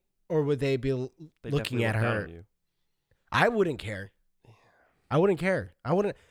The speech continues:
Speaker 1: dude, people looking down on me, I, that's the least of my problems.
Speaker 2: That's true, you're
Speaker 1: Especially
Speaker 2: right.
Speaker 1: as an adult.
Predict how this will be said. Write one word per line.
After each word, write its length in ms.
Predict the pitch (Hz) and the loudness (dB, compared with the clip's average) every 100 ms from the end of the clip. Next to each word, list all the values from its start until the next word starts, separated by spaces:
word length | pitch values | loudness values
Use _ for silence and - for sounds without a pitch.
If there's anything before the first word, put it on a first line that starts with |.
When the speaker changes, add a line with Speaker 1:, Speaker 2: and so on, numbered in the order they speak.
| _ - | _ 0
Speaker 1:
dude, 140 | 185 | 0
people 240 | 196 233 220 | 0 -2 0
looking 220 | 208 170 | 0 0
down 200 | 139 160 | 2 2
on 80 | 165 | 2
me, 80 | 139 | 0
I, 180 | 135 | -2
that's 180 | 131 139 | -4 -6
the 80 | 156 | -6
least 300 | 127 127 113 | -4 -4 -4
of 60 | 113 | -4
my 80 | 101 | -4
problems. 320 | 95 76 76 | -4 -6 -10
Speaker 2:
That's 200 | 101 - | -14 -14
true, 160 | - 82 | -18 -12
you're 100 | 101 | -2
Speaker 1:
Especially 360 | - 196 208 | 2 4 2
Speaker 2:
right. 40 | 190 | 0
Speaker 1:
as 80 | |
an 80 | 165 | -2
adult. 460 | 135 101 117 143 | -4 -2 -2 -2